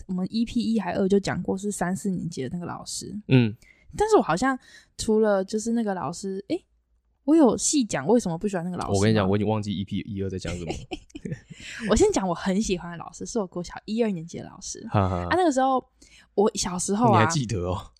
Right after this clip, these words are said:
Speaker 1: 每天都跟我妈吵着说我要去学校上课。放寒暑假我超痛苦，每天都问我妈说，“妈妈，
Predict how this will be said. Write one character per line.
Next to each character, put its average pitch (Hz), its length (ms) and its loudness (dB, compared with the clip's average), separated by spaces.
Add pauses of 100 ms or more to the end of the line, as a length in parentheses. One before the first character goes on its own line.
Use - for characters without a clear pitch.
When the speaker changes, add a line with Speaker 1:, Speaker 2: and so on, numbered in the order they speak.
(200)
Speaker 1:
每 214 220 4
天 262 160 6
都 269 80 8
跟 262 140 6
我 226 40 8
妈 202 200 4
吵 170 180 -2
着 160 60 0
说 190 120 0
我 175 120 0
要 135 40 -8
去 175 140 -6
学 - 240 -8
校 156 160 -4
上 - 180 -10
课。 - 220 -14 (760)
放 294 200 6
寒 190 200 0
暑 196 180 0
假 185 180 2
我 151 60 -2
超 180 200 2
痛 190 220 2
苦， - 180 -8
每 185 160 2
天 226 140 6
都 262 100 4
问 254 100 4
我 202 100 6
妈 190 180 -4
说 202 320 0 (320)
，“妈 285 80 8
妈， 403 80 12